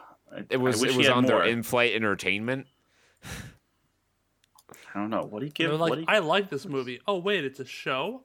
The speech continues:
Speaker 3: Oh, hmm,
Speaker 1: He
Speaker 3: I'll
Speaker 1: gave
Speaker 3: have to
Speaker 1: Thunder
Speaker 3: watch it.
Speaker 1: Force a six out of ten.
Speaker 3: Dude, Thunder Force. I keep on seeing clips of, like, Thunder Force and, like,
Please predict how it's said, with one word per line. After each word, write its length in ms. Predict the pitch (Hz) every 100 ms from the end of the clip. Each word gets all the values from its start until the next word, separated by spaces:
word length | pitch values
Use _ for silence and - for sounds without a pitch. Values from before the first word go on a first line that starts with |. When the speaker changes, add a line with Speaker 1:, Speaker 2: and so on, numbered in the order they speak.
| -
Speaker 3:
Oh, 680 | 156 226 285 135 120 - - -
hmm, 340 | 220 202 123
Speaker 1:
He 100 | 117
Speaker 3:
I'll 40 | 131
Speaker 1:
gave 140 | 185
Speaker 3:
have 100 | 135
to 60 | -
Speaker 1:
Thunder 220 | 143 160
Speaker 3:
watch 60 | 180
it. 40 |
Speaker 1:
Force 260 | 180 175 165
a 80 | 117
six 360 | - 160 -
out 160 | 151 143
of 140 | 131
ten. 460 | - 151 120 98 - _ _ _ _ _ _ _ _ _ _ _ _
Speaker 3:
Dude, 320 | 151 139 117 - _ -
Thunder 280 | 147 143 160
Force. 200 | - 165
I 100 | 147
keep 180 | 143 208
on 100 | 190
seeing 240 | - 156
clips 300 | 139 151 139 151
of, 40 |
like, 160 | 135 -
Thunder 280 | 131 131
Force 540 | 135 156 160 160 - - -
and, 220 | 143 135
like, 300 | 127 123